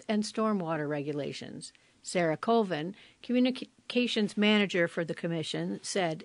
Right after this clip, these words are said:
in an email, "The commission is doing considerable work in this area, which we anticipate will complement the proposed regulations. Our work includes a project that began in January twenty twenty-three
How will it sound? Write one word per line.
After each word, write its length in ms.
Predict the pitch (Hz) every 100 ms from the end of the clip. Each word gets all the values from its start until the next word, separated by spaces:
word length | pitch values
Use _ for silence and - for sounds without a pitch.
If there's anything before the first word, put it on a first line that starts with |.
| -
in 80 | 185
an 140 | 190
email, 500 | 220 208 156 - 247 - _ _ _ _ _ _ - - _
"The 80 | 220
commission 540 | 233 269 339 - 247
is 260 | 233 220 196
doing 320 | 196 208 190
considerable 880 | - 220 - - 277 262 240 226 220
work 300 | 220 226 180
in 100 | 170
this 220 | 170 -
area, 500 | 175 160 147 104 214 - - -
which 220 | - 214 -
we 160 | 269
anticipate 720 | 262 254 320 - 262 196 185
will 120 | 190 196
complement 800 | - 254 254 190 165 170 - -
the 80 |
proposed 540 | 202 214 - 185 180 -
regulations. 920 | 165 180 202 226 208 165 139 - - _ _ _ _ - _ -
Our 220 | 240 269
work 340 | 247 220 190 -
includes 480 | 196 - 220 214
a 60 | 185
project 580 | - 214 214 180 175 -
that 140 | 190
began 440 | 196 170 214 226 220
in 160 | 190
January 680 | 185 185 175 165 151 156 180
twenty 320 | - 185 175
twenty-three 840 | - 175 165 - - 240 160 -